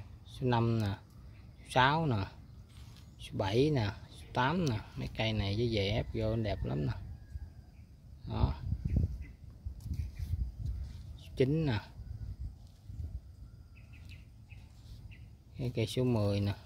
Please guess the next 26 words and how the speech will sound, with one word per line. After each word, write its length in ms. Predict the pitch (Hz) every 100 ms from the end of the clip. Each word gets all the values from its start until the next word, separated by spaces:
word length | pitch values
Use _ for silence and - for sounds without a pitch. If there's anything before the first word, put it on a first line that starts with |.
| -
đế 280 | 107 127 143
đều 240 | 113 104
đều 320 | 101 104 101
hết 140 | 107 113
trơn 240 | - 113 110
nha 100 | 110
quý 220 | 120 113
vị 160 | 95 101
nè. 140 | 104 98 - - - - - - - - - - - - -
Đế 200 | 131 135
đều 320 | 127 104 101 107
hết 100 | 113 120
trơn 240 | 117 120
vậy 140 | 107 117
thấy 160 | 123
không? 100 | - - - - - - - - - - - - - - -
Cây 160 | 113
này 180 | 107 107
ép 120 | 131 -
thành 200 | 110 101
cây 180 | 117 113
mi, 300 | 117 117 117
siêu 280 | - 123 113
mini 340 | 113 113 110
nó 140 | 117
đẹp. 200 | 117 98